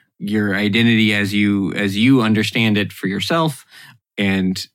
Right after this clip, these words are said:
you know, as a queer person myself who is in a relationship with a, uh, cis woman as a cis man, so I, I try not to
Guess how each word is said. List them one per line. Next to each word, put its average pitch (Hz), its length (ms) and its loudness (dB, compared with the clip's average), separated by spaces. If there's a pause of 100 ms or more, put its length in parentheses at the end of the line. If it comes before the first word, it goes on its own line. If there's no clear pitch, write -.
(160)
you 104 80 -4
know, 98 100 -6
as 110 240 0
a 104 80 0
queer 101 300 -2
person 104 340 -2
myself 98 580 -2
who 95 440 0
is 92 500 -4
in 101 300 0
a 98 420 0 (460)
relationship 107 800 0 (320)
with 101 400 -2 (100)
a, 98 340 0
uh, 95 320 -4 (220)
cis - 200 -8
woman 135 240 4
as 98 140 2
a 95 60 -6
cis 95 220 -6
man, 127 300 2
so 92 320 -2 (420)
I, 104 100 -2 (140)
I 101 280 -4
try 113 320 0
not 110 400 2
to 95 540 2